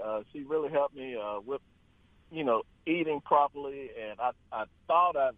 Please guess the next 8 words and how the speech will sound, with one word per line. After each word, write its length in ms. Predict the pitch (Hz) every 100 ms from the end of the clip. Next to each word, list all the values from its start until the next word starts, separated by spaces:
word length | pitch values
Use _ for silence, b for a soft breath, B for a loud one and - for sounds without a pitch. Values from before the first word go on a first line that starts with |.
| _ _ _ -
was 120 | 120 -
taking 260 | 156 151 127
my 120 | 123
medication 800 | 123 143 135 - 156 156 151 143
properly, 500 | - 151 147 147 147
but 200 | 120 113
I 100 | 104
wasn't. 520 | 110 139 143 139 139